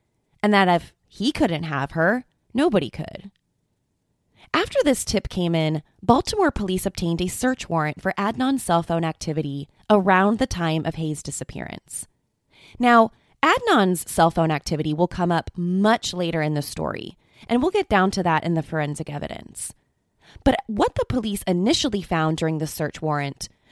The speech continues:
was that Adnan's cell phone pinged off several cell phone towers around Lincoln Park,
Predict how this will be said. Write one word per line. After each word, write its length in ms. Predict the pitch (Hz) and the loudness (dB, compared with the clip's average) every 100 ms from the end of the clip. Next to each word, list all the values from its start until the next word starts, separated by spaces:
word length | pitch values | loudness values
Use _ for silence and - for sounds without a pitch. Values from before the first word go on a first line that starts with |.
| _ | _
was 160 | - 220 | 2 4
that 200 | 233 - | 4 2
Adnan's 500 | 247 302 392 381 320 | 0 0 0 0 0
cell 220 | 180 170 | 2 2
phone 440 | - 170 156 151 - | 2 0 0 -2 -6
pinged 300 | - 202 196 | -6 -2 0
off 180 | 196 185 | 0 0
several 640 | - - 226 214 247 262 254 | -4 -4 0 0 2 0 -2
cell 280 | - 175 | -2 -2
phone 220 | 165 170 165 | 0 -2 -4
towers 600 | 160 151 147 147 147 - | -4 -2 -2 -2 -6 -4
around 600 | 185 165 175 170 175 175 | -4 -2 0 0 0 -2
Lincoln 420 | - 160 156 156 147 | -6 -6 -4 -4 -6
Park, 480 | 156 143 143 - | -6 -8 -10 -18